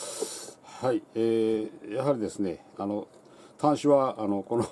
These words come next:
<laughs> 端子付きのジョイントボックスを、えー、使います。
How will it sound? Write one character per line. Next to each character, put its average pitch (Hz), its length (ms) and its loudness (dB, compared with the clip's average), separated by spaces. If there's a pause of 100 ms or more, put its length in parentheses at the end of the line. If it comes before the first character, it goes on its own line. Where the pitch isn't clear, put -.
(160)
<laughs> - 200 -20
端 135 180 4
子 - 60 -8
付 139 120 2
き - 20 6
の 131 100 6
ジ 123 60 2
ョ 135 80 6
イ - 20 2
ン 120 60 0
ト 131 80 2
ボ 123 80 2
ッ 107 60 -2
ク - 60 -14
ス - 120 -4
を、 78 140 -4 (100)
え 90 360 0
ー、 - 20 -12
使 - 280 -2
い 92 40 -2
ま 87 100 -2
す。 - 180 -10